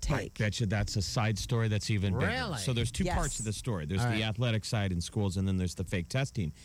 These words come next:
Speaker 1: Sixty Minutes years ago had a story on how these people would put it out there where, "I'm a pro. I, I pay my way through college by you paying me to take your S A T test for your kid,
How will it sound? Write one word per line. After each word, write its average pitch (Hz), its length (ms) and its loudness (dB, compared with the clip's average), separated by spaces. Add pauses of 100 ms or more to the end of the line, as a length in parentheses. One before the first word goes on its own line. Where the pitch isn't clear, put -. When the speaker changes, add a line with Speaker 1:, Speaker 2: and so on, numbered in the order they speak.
(340)
Speaker 1:
Sixty - 360 -2
Minutes 156 300 0
years 151 220 2
ago 113 240 2
had 101 160 2
a 95 40 -2
story 107 360 2
on 98 160 2
how 101 140 2
these 101 180 0 (580)
people 135 360 2
would 117 120 2
put 131 160 2
it 120 80 2
out 131 180 0
there 117 140 2
where, 110 340 0
"I'm 110 140 2
a 110 60 4
pro. 98 400 0
I, 92 260 0
I 101 60 2
pay 127 240 2
my 120 120 2
way 110 180 2
through 110 180 0
college 101 520 0
by 95 180 0
you 101 640 2 (500)
paying 123 300 2
me 110 120 2
to 101 80 2
take 107 260 -2
your 101 100 0
S 92 220 0
A 101 80 0
T 110 220 -2
test 95 340 -2
for - 140 -6
your 85 180 0
kid, 104 400 -2